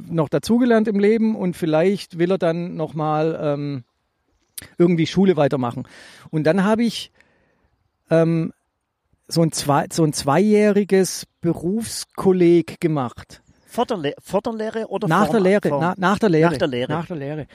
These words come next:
Speaker 1: Und
Speaker 2: Im
Speaker 1: das,
Speaker 2: Römerhügel?
Speaker 1: nein, das war in Bietigheim.
Speaker 2: Ach, das ist das Technische.
Speaker 1: Ja, das war das Technische.
Speaker 2: Das Technische.
Speaker 1: Genau. Und da, und, und, und, ähm, da war ich dann mit lauter Boschlern drin und, äh, die haben mich total untergehen lassen. Und das habe ich aber
Speaker 2: Wie,
Speaker 1: nur,
Speaker 2: wieso? Wie
Speaker 1: äh, komm ich gleich dazu.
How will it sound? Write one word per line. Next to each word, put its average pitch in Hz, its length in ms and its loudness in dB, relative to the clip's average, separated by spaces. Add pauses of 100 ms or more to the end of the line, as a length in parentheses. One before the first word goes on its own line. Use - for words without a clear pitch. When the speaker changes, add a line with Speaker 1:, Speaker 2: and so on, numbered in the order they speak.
(220)
Speaker 1:
Und 180 100 0
Speaker 2:
Im 175 40 2
Speaker 1:
das, 123 180 0
Speaker 2:
Römerhügel? 160 600 2 (140)
Speaker 1:
nein, 190 360 2
das 196 160 -2
war 180 120 2
in 175 100 0
Bietigheim. 139 640 -6 (500)
Speaker 2:
Ach, - 80 -14
das 170 100 -6
ist 160 100 -10
das 185 120 -10
Technische. 160 600 -12
Speaker 1:
Ja, 165 260 2
das 208 160 2
war 185 80 4
das 170 100 -2
Technische. 220 420 2
Speaker 2:
Das - 80 -2
Technische. 156 320 -10
Speaker 1:
Genau. 165 300 2
Und 170 160 -8
da, 175 140 -6 (120)
und, 185 200 -12
und, 185 340 -2
und, 185 360 0
ähm, 175 240 2
da 147 140 0
war 160 140 4
ich 190 80 0
dann 208 140 0
mit 202 140 -2
lauter 175 280 2
Boschlern 185 420 0
drin 170 320 0
und, 170 400 0
äh, 165 180 4
die 147 140 0
haben 156 100 2
mich 175 120 -2
total 156 320 0
untergehen 160 340 0
lassen. 147 220 -2 (260)
Und 170 80 -4
das 180 140 -2
habe 208 100 2
ich 226 100 -2
aber 208 120 4
Speaker 2:
Wie, 208 180 6
Speaker 1:
nur, 277 240 4
Speaker 2:
wieso? - 340 -4
Wie 185 100 -8
Speaker 1:
äh, 175 220 -2
komm 220 200 2
ich 226 80 2
gleich 180 120 4
dazu. 190 240 0